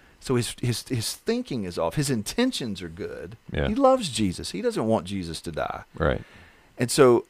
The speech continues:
Speaker 1: I wonder if he follows at a distance and then denies Jesus because he's trying to stay inconspicuous long enough, 'cause he's within eyesight of Jesus when
Speaker 2: Right,
Speaker 1: the rooster
Speaker 2: right.
Speaker 1: crows.
Speaker 2: Yep,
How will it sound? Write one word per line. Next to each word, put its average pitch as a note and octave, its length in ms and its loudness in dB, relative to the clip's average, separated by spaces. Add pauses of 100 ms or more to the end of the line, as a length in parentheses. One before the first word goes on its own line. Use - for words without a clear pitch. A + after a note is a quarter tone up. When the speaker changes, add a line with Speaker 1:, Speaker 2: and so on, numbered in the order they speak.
Speaker 1:
I A#2+ 60 10
wonder F3 380 4
if A#2 240 0
he G#2 80 -2
follows C#3+ 480 8
at D#3+ 60 2
a C#3+ 60 -4
distance G#2+ 520 -4
and G2+ 240 -4
then A2 260 -2
denies A#2+ 680 -4
Jesus G#2+ 580 -6
because - 400 -10
he's G#2 200 -10
trying F#2+ 680 -4
to - 100 -14
stay F2+ 400 -2
inconspicuous F#2+ 1000 -8
long F2+ 300 -6
enough, F#2+ 600 -10 (400)
'cause B2+ 140 -2
he's B2 180 2
within C3+ 320 6
eyesight A#2+ 600 8
of F2 100 -6
Jesus G2 340 -4
when D#2 80 6
Speaker 2:
Right, E2 140 4
Speaker 1:
the E2+ 80 -8
rooster G2 300 -2
Speaker 2:
right. D2+ 80 0
Speaker 1:
crows. D#2+ 300 -2
Speaker 2:
Yep, D#2+ 160 0